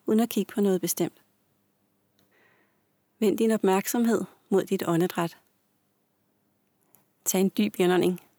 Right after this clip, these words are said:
der går helt ned til maven. Og lad derefter åndedrættet vende tilbage til sin naturlige rytme. Og lad det være, som det er,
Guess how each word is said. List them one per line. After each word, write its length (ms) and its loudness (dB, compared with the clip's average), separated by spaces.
der 60 -2
går 100 -2
helt 320 -4
ned 120 2
til 180 -2
maven. 380 0
Og 80 -4
lad 100 -2
derefter 480 0
åndedrættet 540 0
vende 140 2
tilbage 440 0
til 160 -2
sin 160 2
naturlige 500 0
rytme. 380 -2
Og 100 -2
lad 120 2
det 140 0
være, 300 0
som 200 0
det 160 -2
er, 140 -2